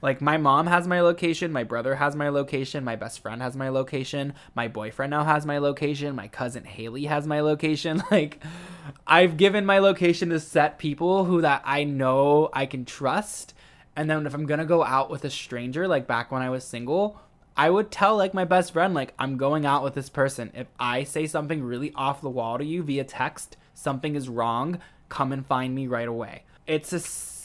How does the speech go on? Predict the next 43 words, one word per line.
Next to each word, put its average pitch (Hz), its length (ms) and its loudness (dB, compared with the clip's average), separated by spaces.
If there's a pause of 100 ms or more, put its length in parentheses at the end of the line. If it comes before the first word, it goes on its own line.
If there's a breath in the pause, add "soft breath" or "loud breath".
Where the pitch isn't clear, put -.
(120)
sad 160 480 4
truth, 156 480 -4
but 135 200 0
you 139 140 -4
don't 139 320 0
know 143 220 -2
who 160 100 -2
you're 143 160 0
talking 135 460 -6
to 120 160 -10
on 110 140 -14
the 73 100 -18
internet, 87 400 -18
and 131 160 -6
you 135 80 -4
just 165 160 -4
have 170 160 0
to 190 80 -8
practice 165 400 0
safely. 196 400 -8
So 127 400 -2 (640 loud breath)
share 220 240 6
your 220 140 10
location, 175 520 0
let 160 220 2
someone 185 240 0
know 160 140 2
where 156 100 4
you're 151 140 0
going, 131 340 0
have 156 220 2
a 170 40 6
code 147 320 0
word, 139 280 0
have 151 180 0
some 160 160 -4
type 170 160 -2
of 170 80 -4
system 147 420 -8
set 135 220 -4
up. 117 260 -6 (1300 soft breath)
And 170 200 -4
yeah, 160 480 0